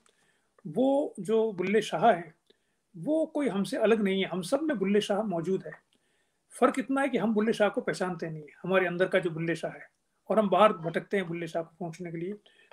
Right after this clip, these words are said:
तो बुल्ले शाह कौन होता है? बुल्ले शाह और हम में अंतर सिर्फ नज़र का है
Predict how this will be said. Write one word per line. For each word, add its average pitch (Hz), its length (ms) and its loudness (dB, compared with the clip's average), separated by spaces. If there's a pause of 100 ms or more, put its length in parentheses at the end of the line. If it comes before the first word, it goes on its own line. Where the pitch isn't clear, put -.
(120)
तो 247 60 -4
बुल्ले 208 300 6
शाह 262 140 4
कौन 269 240 4
होता 247 220 0
है? 294 120 -2 (640)
बुल्ले 254 260 4
शाह - 160 4
और 285 120 4
हम 202 200 0
में 247 100 2
अंतर 208 280 0
सिर्फ - 340 -6
नज़र 196 340 4
का 196 120 0
है - 120 -4